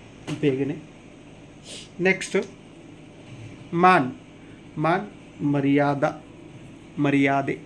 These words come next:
ಶೋಕ್ ದುಃಖ, ಕನ್ನಡದಲ್ಲೂ ದುಃಖ ಆಗ್ತದೆ. ಅಪಮಾನ, ಅಪಮಾನ ತಿರಸ್ಕಾರ. ಅಪಮಾನ ಏನು?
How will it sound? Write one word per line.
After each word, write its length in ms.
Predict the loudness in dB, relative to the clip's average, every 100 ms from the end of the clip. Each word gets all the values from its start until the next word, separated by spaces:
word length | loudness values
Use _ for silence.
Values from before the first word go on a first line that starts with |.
| -12
ಶೋಕ್ 500 | -4 6 6 6 2 -14 -18 -14 0 2
ದುಃಖ, 280 | 2 0 0 0 -10 -20 -20 -20 -20 -20 -20 -20 -20 -20 -18 -10
ಕನ್ನಡದಲ್ಲೂ 500 | -2 0 2 2 2
ದುಃಖ 220 | 0 -4 -6
ಆಗ್ತದೆ. 480 | -6 -8 -6 -6 -8 -20 -20 -20 -20 -12 0
ಅಪಮಾನ, 560 | 2 4 6 6 6 4 2 -10 -8
ಅಪಮಾನ 520 | -4 2 4 4 4
ತಿರಸ್ಕಾರ. 760 | 0 0 0 0 -2 -2 -2 -4 -10 -18 -20 -20 -20 -20 -20 -20 -20 -18 -10
ಅಪಮಾನ 400 | -6 -2 0 0
ಏನು? 260 | 0 0